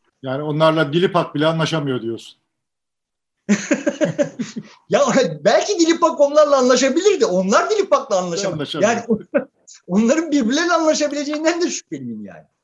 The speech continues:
Speaker 2: Yani o kesimde, o yüzde birin içindeki üç kişiyi bir odaya kapatsak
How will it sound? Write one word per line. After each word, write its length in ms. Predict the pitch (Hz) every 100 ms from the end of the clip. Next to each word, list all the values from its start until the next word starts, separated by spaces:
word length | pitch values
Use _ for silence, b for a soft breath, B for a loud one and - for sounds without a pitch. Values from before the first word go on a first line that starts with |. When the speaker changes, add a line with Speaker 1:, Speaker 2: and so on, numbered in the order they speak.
| _ 127 _ _ -
Speaker 2:
Yani 200 | 165 180
o 80 | 269
kesimde, 460 | 269 294 - 208 190
o 120 | 202
yüzde 320 | 233 220 247
birin 180 | 320 359
içindeki 380 | - 226 220 392
üç 180 | -
kişiyi 360 | 254 - 214 247
bir 60 | 359
odaya 320 | 269 214 214
kapatsak 640 | 311 233 - - 349 349